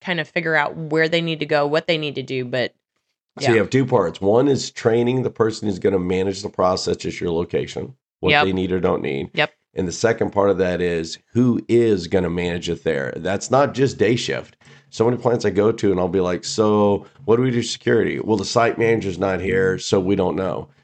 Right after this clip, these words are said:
Speaker 1: Sorry,
Speaker 2: And we're
Speaker 1: I'm
Speaker 2: like,
Speaker 1: just adjusting my
Speaker 2: "But at the
Speaker 1: microphone.
Speaker 2: site, it can't be the site manager 'cause the site manager has to take vacation out there on all three shifts." It's gotta be
Speaker 1: Yeah.
Speaker 2: how you're gonna manage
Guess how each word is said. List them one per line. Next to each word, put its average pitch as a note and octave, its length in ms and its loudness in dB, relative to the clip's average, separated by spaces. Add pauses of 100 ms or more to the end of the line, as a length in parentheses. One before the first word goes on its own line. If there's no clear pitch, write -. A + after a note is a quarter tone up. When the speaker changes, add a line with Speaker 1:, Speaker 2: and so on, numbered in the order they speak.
(160)
Speaker 1:
Sorry, C3 80 -6
Speaker 2:
And G#2 80 4
we're A2 60 4
Speaker 1:
I'm G#2+ 40 2
Speaker 2:
like, G#2 220 2
Speaker 1:
just - 160 -20
adjusting C3 560 -8
my C#3+ 80 -12
Speaker 2:
"But B2 180 2
at A#2 80 -6
the B2 60 2
Speaker 1:
microphone. - 20 4
Speaker 2:
site, C#3+ 420 0
it - 120 0
can't D3 240 2
be D#3+ 80 4
the B2+ 100 -2
site D3 340 -4
manager F2 360 -4
'cause F#2+ 100 -8
the A2 60 -6
site D3 260 0
manager C#3 240 2
has A2+ 120 0
to - 40 -14
take B2+ 160 0
vacation G#2+ 460 -2
out G#2+ 100 2
there A2 140 0
on G2+ 80 2
all F#2+ 80 0
three F2+ 160 -6
shifts." - 440 -4 (520)
It's - 120 -4
gotta B3+ 180 4
be - 20 4
Speaker 1:
Yeah. C3+ 60 0
Speaker 2:
how C#3+ 120 0
you're C#3+ 160 4
gonna B2 180 4
manage A#2 760 2